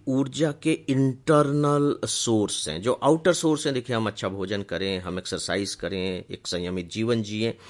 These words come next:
ये हमें शारीरिक ऊर्जा प्रदान करते हैं, physical energy देते हैं, जो बहुत ज़रूरी है। शुरुआत तो यहीं से होती है, लेकिन इसी से बात नहीं बनती। हमें कहीं ना कहीं आंतरिक ऊर्जा की ज़रूरत पड़ती है और अगर आप खिलाड़ी हैं, तब तो ये आंतरिक ऊर्जा पता नहीं किस level की चाहिए, God knows।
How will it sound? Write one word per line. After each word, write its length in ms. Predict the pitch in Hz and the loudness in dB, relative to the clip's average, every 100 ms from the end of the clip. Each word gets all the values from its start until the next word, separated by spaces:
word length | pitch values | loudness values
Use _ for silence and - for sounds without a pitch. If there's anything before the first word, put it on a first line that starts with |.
| - - - | -18 -18 -2
ये 120 | 175 180 | 4 6
हमें 360 | 165 160 120 - | 6 0 0 -6
शारीरिक 680 | - - 104 107 110 98 - | -6 -4 -4 -2 -2 -4 -6
ऊर्जा 280 | 101 87 87 | -8 -6 -6
प्रदान 380 | - 82 80 78 | -6 -4 -4 -6
करते 380 | - 69 - - | -8 -10 -10 -8
हैं, 120 | 85 | -4
physical 540 | - 185 - 104 92 - | -2 -2 2 0 0 -2
energy 360 | 107 95 82 85 | 0 0 -2 -6
देते 280 | 80 - | -6 -4
हैं, 80 | 120 | 0
जो 100 | 123 | 2
बहुत 280 | 131 143 117 | 4 4 4
ज़रूरी 340 | 87 87 71 | -2 -4 -6
है। 160 | 69 - - | -12 -16 -8
शुरुआत 380 | 110 104 95 - | -2 2 0 0
तो 60 | 123 | -4
यहीं 200 | 147 156 | -2 -2
से 140 | - | -6
होती 280 | 85 - - | -10 -12 -14
है, 120 | - - - - - | -16 -16 -14 -4 0
लेकिन 180 | 156 190 | 2 4
इसी 220 | 151 160 | 4 2
से 140 | 180 175 | 0 -2
बात 320 | 131 139 - | -2 -6 -8
नहीं 100 | 143 | -8
बनती। 320 | 101 - - - - - - - | -6 -8 -12 -20 -20 -20 -20 -2
हमें 260 | 143 170 202 | 6 8 8
कहीं 260 | 202 156 170 | 6 4 4
ना 80 | |
कहीं 240 | 165 165 165 - | 4 2 0 2
आंतरिक 520 | 117 131 151 147 - | 0 0 0 -2 0
ऊर्जा 340 | 113 117 151 | -2 0 -2
की 160 | 151 127 | -2 -2
ज़रूरत 380 | 117 117 127 127 | 0 2 0 0
पड़ती 340 | 117 117 139 | 0 -2 -2
है 80 | 160 | 0
और 120 | 131 | 2
अगर 180 | 110 113 | 2 2
आप 160 | 104 - | 0 -2
खिलाड़ी 400 | 90 80 107 160 | -2 0 0 -2
हैं, 100 | 185 | -2
तब 220 | 147 - | -4 -4
तो 100 | - | -2
ये 120 | 156 120 | 0 2
आंतरिक 520 | 98 110 127 135 131 | 2 0 -2 -6 -6
ऊर्जा 240 | 120 131 | -6 -4
पता 260 | 117 117 143 | -6 -6 -6
नहीं 120 | 120 | -6
किस 240 | 127 143 | -4 -4
level 420 | 104 95 107 127 110 | -2 0 2 2 0
की 140 | 87 | -6
चाहिए, 360 | - 95 101 90 | -10 -6 -4 -4
God 280 | 85 92 | -2 -2
knows। 560 | 80 80 87 78 - - | -2 -8 -10 -10 -12 -20